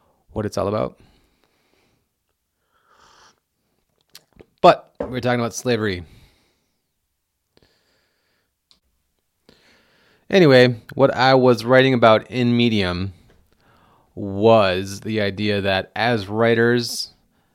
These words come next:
any writer, or perhaps any artist at all, you start out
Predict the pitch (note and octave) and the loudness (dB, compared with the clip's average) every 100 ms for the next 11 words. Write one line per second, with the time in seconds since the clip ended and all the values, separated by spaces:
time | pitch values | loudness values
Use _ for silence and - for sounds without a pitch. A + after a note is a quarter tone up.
0 | _ - A2+ G#2+ A2 G#2 A2 A2 G2 _ | _ -8 -6 0 2 2 2 0 -6 _
1 | _ _ _ _ _ _ _ - A2+ A#2 | _ _ _ _ _ _ _ -6 0 2
2 | G#2 A2+ G#2+ F2+ G#2+ G2+ G2 - F#2 - | 2 -2 -4 -2 -2 -4 -8 -12 -10 -6
3 | G2+ G2 F2 F#2 F#2 F2 _ _ _ _ | -2 -2 0 -2 -6 -16 _ _ _ _
4 | _ _ _ _ _ _ _ _ F#3+ G3+ | _ _ _ _ _ _ _ _ -6 2
5 | G#3 G3 F#3+ - | 6 8 6 4